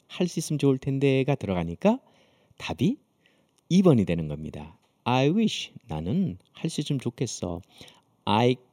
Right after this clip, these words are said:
could speak French. 프랑스 말을 할 수 있으면 좋겠어. 이런 뜻이 되겠죠.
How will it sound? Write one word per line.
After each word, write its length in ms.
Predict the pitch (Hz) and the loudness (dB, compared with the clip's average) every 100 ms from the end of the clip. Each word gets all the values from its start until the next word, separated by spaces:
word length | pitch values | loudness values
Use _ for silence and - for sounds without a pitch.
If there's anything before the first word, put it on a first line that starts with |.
| - | -6
could 140 | 117 - | -4 -4
speak 400 | - 107 120 - - | -2 0 0 -4 -10
French. 580 | - 180 175 - - - _ _ | -4 -2 -2 -6 -10 -12 _ _
프랑스 380 | - 170 160 165 | -6 -4 -4 -4
말을 260 | 143 139 139 | -2 -2 -4
할 240 | - 151 | -4 -6
수 140 | - | -6
있으면 180 | - 175 | -8 -6
좋겠어. 500 | 185 - 147 - 127 | -6 -6 -4 0 2
이런 200 | 95 82 | 2 0
뜻이 160 | 90 - | -6 -10
되겠죠. 560 | - - - 87 254 | -12 -10 -4 0 0